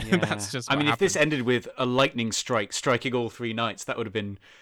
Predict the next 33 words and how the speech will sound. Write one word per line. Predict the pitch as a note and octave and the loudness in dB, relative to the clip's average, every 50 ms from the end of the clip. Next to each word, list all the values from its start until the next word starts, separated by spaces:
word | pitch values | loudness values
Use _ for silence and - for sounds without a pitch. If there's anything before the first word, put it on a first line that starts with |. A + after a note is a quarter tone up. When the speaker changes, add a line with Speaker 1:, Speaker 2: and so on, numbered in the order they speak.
| _ _ _ _ - | _ _ _ _ -10
Speaker 1:
pretty | - G#2+ G#2+ | -6 -6 -6
cool. | - - C#3+ C3 A#2 G#2+ | -2 0 2 2 2 0
But | G2 A2 G#2 | 0 -2 -2
I | G#2 G2+ G2+ | -2 -2 -2
imagine | G#2+ A2+ A#2+ C3+ C#3 C3 - B2 A2 G#2 G#2 G2+ - _ _ _ _ _ _ _ _ _ _ _ _ _ _ _ _ - - _ | -4 -2 -2 0 0 -2 -2 -4 -6 -6 -6 -10 -12 _ _ _ _ _ _ _ _ _ _ _ _ _ _ _ _ -20 -20 _
nothing | _ G3+ C3 C3 A#2+ - - A2 G#2 | _ -10 -6 -6 -6 -4 -4 -6 -2
really | G2+ G2+ G2 | -2 -2 -2
blocks | G2 F2 G#2+ G#2 - - | -2 -2 -4 -4 -4 -6
their | - G2+ F#2+ | -8 -8 -6
path | - - G2+ F#2 F2 - - | -4 -4 -4 -4 -4 -8 -14
as | G2 - | -14 -12
they | G2+ F#2+ | -12 -12
enter | F#2+ F#2 F#2 - | -12 -12 -12 -14
the | G#2 G2 | -16 -16
church. | - - G2+ F#2 F#2+ - - D3 | -14 -12 -12 -12 -12 -12 -8 0
Speaker 2:
Well, | C#3+ D3+ C3 B2+ - | 2 2 2 2 0
the, | - F3 E3 D#3 | -4 -8 -8 -4
well, | F#3 G3+ F3+ | -4 -4 -2
the, | F#3+ G3 F3+ - _ A#2 D3+ - | -2 -4 -6 -8 _ -20 -10 -10
because | D3 - - - G#3+ F#3+ G2+ G2 A2+ - - - _ _ | -10 -8 -2 0 0 2 2 0 -2 -6 -8 -8 _ _
Becket | - C#3 C3+ - - C3 - - | -4 -4 -4 -2 -6 -8 -6 -6
said, | - - D#3+ D#3 C3+ - | -6 -6 -6 -6 -6 -2
"Don't." | - F#3 A#3+ C4 A2 F2 - - - - - | 2 2 2 2 0 -4 -10 -14 -14 -8 -4
Like, | C3 B2 B2 - - A#2 - - A2 - - C3 A#2 - | -4 -4 -4 -4 -10 -8 -4 -2 -2 0 0 -2 -2 -4
<laughs> | D#3+ C3+ _ - - - _ - | -6 -8 _ -14 -20 -20 _ -6
you | D#3 | -4
know, | C#3 A#2+ | -2 -2
it's | G#2+ - C#3 C#3 - | -4 -4 -8 -10 -6
just, | - C#3+ C#3 - - - F#2+ F#2+ | -6 -6 -6 -6 -8 -14 -16 -10
anyway, | - C3+ A#2+ G2+ F#2 | -6 -6 -4 -4 -6
it | F#2 | -6
doesn't | - A#2 G#2+ A2+ | -6 -6 -6 -6
matter. | F#2 E2+ - - E2+ | -8 -10 -10 -12 -16